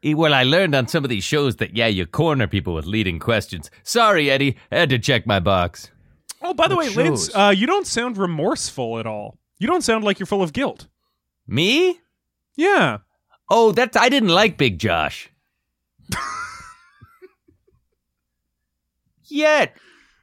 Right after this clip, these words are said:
Speaker 2: Okay, so you didn't do it either. <laughs>
Speaker 1: I didn't. <laughs> Yeah, I didn't like the way he treated his dogs or, uh, me, and I, I, uh, frankly, I, I,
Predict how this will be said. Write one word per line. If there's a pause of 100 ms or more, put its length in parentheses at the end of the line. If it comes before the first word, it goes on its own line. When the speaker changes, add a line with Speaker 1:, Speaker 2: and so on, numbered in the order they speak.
(120)
Speaker 2:
Okay,
so
you
didn't
do
it
either. (160)
<laughs>
Speaker 1:
I
didn't.
<laughs> (1080)
Yeah,
I
didn't
like
the
way
he
treated
his
dogs
or,
uh,
me,
and
I,
I,
uh,
frankly,
I, (180)
I,